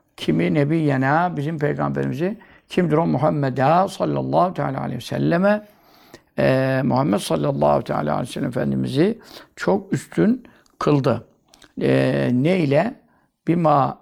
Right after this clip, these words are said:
bi en halla. Bi en halla,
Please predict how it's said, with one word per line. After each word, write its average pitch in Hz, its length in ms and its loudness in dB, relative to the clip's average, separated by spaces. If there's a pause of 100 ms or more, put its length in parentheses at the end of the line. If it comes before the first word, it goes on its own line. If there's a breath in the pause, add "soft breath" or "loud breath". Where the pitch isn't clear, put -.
bi 135 180 -2
en 170 240 0
halla. 131 680 0 (960 soft breath)
Bi - 80 0
en 165 160 4
halla, 175 760 2